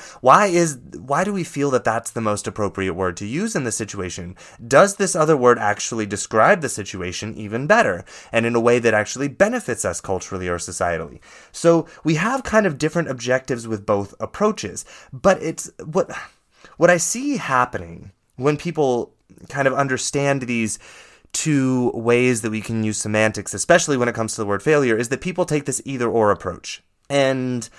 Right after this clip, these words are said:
I'm not so sure that that's the best approach for us to take here, okay? I personally believe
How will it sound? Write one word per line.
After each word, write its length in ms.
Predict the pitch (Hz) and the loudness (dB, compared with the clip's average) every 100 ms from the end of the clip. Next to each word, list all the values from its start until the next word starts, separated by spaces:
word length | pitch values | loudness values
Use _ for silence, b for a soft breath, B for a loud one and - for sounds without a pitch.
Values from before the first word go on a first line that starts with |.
| b b b b - | b b b b -4
I'm 240 | 175 277 | 0 2
not 200 | 330 311 | 2 2
so 160 | - 262 | 2 0
sure 180 | - 220 | 2 4
that 140 | 180 | 6
that's 180 | 165 - | 6 6
the 100 | 160 | 4
best 220 | 143 - | 4 2
approach 280 | 120 113 - | 0 -2 0
for 120 | 95 | -4
us 120 | 87 | -4
to 80 | - | -6
take 260 | - 87 - | -8 -8 -10
here, 240 | 85 - b b b - | -14 -16 b b b -6
okay? 440 | 127 156 185 190 b b b b _ _ _ | 0 2 2 -2 b b b b _ _ _
I 180 | 190 208 - | -4 -4 -6
personally 680 | - 247 262 - 247 214 180 | 0 0 0 0 0 0 0
believe 680 | 147 139 139 139 135 131 | 0 -2 -2 -2 -2 -4